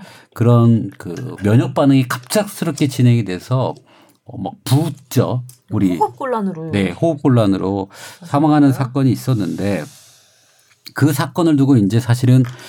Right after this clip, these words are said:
Speaker 1: 의사협회와 한의사협회가 이제 싸움이 사실 났었죠.
Speaker 2: 음.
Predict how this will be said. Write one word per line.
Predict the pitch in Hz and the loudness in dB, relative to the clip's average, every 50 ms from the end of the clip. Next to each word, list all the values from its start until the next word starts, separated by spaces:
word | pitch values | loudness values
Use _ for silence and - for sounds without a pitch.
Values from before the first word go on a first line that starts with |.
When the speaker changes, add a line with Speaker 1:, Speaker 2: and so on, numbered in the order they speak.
| - - - | -10 -2 2
Speaker 1:
의사협회와 | 120 120 123 160 151 143 131 - - 135 131 127 123 | 2 2 2 2 0 -2 -2 -2 -2 0 2 2 2
한의사협회가 | 120 139 143 139 123 123 123 120 123 - 113 98 101 92 | 2 2 2 2 2 2 2 2 2 0 -2 -2 -2 -2
이제 | 90 85 | -4 -4
싸움이 | 85 - 143 143 143 127 131 | -4 -2 0 2 2 2 2
사실 | 120 113 101 - 110 | 2 0 -2 -4 -4
났었죠. | 101 82 - - 92 - - - - 104 104 - - - | -4 -6 -10 -12 -14 -16 -10 -6 -6 -6 -6 -6 -10 -12
Speaker 2:
음. | 190 190 | -14 -14